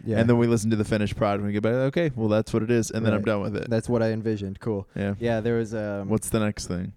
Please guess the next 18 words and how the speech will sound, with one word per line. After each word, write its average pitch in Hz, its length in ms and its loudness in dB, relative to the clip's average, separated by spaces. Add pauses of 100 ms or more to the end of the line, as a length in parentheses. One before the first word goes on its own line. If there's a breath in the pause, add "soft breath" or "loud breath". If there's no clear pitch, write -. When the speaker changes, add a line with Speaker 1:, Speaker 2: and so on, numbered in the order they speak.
Speaker 1:
there 117 160 -2
was 110 140 -4
a, 104 280 2
a 104 280 0
person 104 640 -6 (100)
who 117 100 -6
I 98 80 -6
work 95 280 -8
with, 92 340 -10
and 95 160 -10
sh-, - 60 -20 (120)
and 92 320 -12 (120)
she - 160 -14
had 101 140 -8
an 95 60 -10
iPod, 95 500 -10
and, 87 220 -18 (440)
and, 92 340 -20